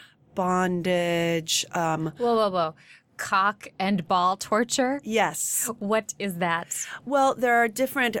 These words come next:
Speaker 1: um, you know, forms of it. You can bind the penis and, and the
Speaker 2: tie it.
Speaker 1: testicles with rope so
Speaker 2: Okay.
Speaker 1: that they're kind of, uh, you know, stuck.
Speaker 2: Constricted
Speaker 1: <laughs> Yeah,
Speaker 2: and, yeah.
Speaker 1: constricted.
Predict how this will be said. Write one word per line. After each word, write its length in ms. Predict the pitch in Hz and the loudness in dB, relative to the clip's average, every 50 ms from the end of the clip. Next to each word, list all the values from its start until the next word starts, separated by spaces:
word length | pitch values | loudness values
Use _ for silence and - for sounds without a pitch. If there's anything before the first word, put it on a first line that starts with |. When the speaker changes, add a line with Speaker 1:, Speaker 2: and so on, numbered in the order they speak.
| - | 0
Speaker 1:
um, 460 | 226 220 214 214 208 196 190 190 180 - | 2 4 4 4 4 4 2 0 -6 -8
you 160 | - 240 247 | -6 -2 0
know, 240 | 220 202 185 180 - - | 2 4 2 2 0 -2
forms 640 | - - - - 277 285 285 285 285 277 254 220 214 | -8 -8 -4 -2 0 2 2 2 2 2 0 0 0
of 120 | 190 175 | 0 2
it. 240 | 180 170 - - - | 2 0 0 0 -2
You 220 | 202 202 202 196 | 0 0 0 0
can 560 | 202 - - 202 175 160 160 156 - 165 160 - - | -2 -2 -2 0 0 0 0 -2 -4 -8 -14 -8 -4
bind 800 | 175 165 165 165 170 170 175 180 190 196 208 214 214 233 233 240 - - | -2 -2 0 0 0 0 0 0 0 0 -2 -2 -4 -6 -8 -8 -10 -10
the 140 | 208 220 | -10 -10
penis 640 | 208 - - - 214 208 208 208 214 214 - - - - - | -10 -8 -8 -6 -4 -2 -2 -2 0 0 0 -2 -2 -4 -4
and, 420 | 196 185 180 180 175 175 175 175 - - | -4 -2 0 0 -2 -2 -4 -8 -8 -6
and 280 | 180 180 170 170 175 170 | -4 -2 -2 0 -2 -2
the 80 | 175 | -2
Speaker 2:
tie 60 | 170 165 | -2 0
it. 20 | |
Speaker 1:
testicles 840 | - 190 190 165 160 156 214 - 226 226 220 226 233 240 233 - - - | 0 0 0 -2 -4 -6 -4 -4 -2 0 0 0 0 0 -2 -4 -4 -6
with 520 | - 180 175 190 190 196 190 - - - - | -8 -6 -4 -2 -2 -2 -2 -6 -10 -18 -18
rope 560 | 165 160 156 165 175 180 214 285 - _ - - - _ _ _ _ _ - - - - - | -16 -10 -6 -2 -2 0 -2 -2 -4 _ -18 -20 -20 _ _ _ _ _ -20 -20 -20 -14 -8
so 200 | - - 220 202 | -4 -2 0 0
Speaker 2:
Okay. 80 | 190 185 | 0 0
Speaker 1:
that 160 | 185 170 - | -2 -2 -2
they're 300 | 175 170 165 160 156 - | 0 0 0 0 -2 -4
kind 320 | - - - 175 175 165 | -6 -6 -4 -2 -2 -2
of, 260 | 165 160 143 - - | -2 -4 -6 -6 -4
uh, 500 | 165 156 156 151 139 143 139 131 - 170 - - - | -2 0 0 0 0 0 0 -2 -4 -6 -10 -12 -8
you 100 | - 190 | -4 -2
know, 240 | 175 160 156 147 - _ _ _ _ | 0 0 -2 -2 -6 _ _ _ _
stuck. 360 | - - - - 190 175 202 - | -12 -8 -6 -2 0 0 0 0
Speaker 2:
Constricted 300 | 214 - - 202 196 190 | -4 -8 -8 -4 -2 2
Speaker 1:
<laughs> 60 | - | 2
Yeah, 0 | |
Speaker 2:
and, 80 | 320 302 | 4 4
yeah. 160 | 254 185 180 | 4 2 0
Speaker 1:
constricted. 800 | - 240 233 - - - 208 185 175 - - 196 196 214 240 - | -2 -4 -6 -4 -4 -2 -2 -4 -4 -2 -2 0 0 0 -2 -6